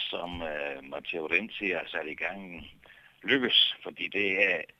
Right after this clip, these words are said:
vi taler virkelig om, øh, rigtig, øh, ungdomsoprør. Det startede med den her nye ministerpræsident, Renzi, som blot er niogtredive år gammel. Det er den yngste nogensinde i Italien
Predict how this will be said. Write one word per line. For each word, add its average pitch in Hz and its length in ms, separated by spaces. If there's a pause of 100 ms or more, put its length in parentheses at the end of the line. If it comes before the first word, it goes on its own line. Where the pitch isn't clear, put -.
vi 101 160
taler 113 380
virkelig 113 500
om, 90 180
øh, 80 440
rigtig, 104 400
øh, 78 360 (180)
ungdomsoprør. 104 1080 (1200)
Det 92 80
startede 135 360
med 104 240
den 101 200
her 101 220
nye 90 380 (360)
ministerpræsident, 90 1000 (400)
Renzi, 87 400
som 76 520 (640)
blot 92 300 (120)
er 87 260
niogtredive 85 680
år 73 160
gammel. 67 380 (1080)
Det 101 300
er 85 60
den 85 120
yngste 101 360
nogensinde 85 540
i 80 40
Italien 78 520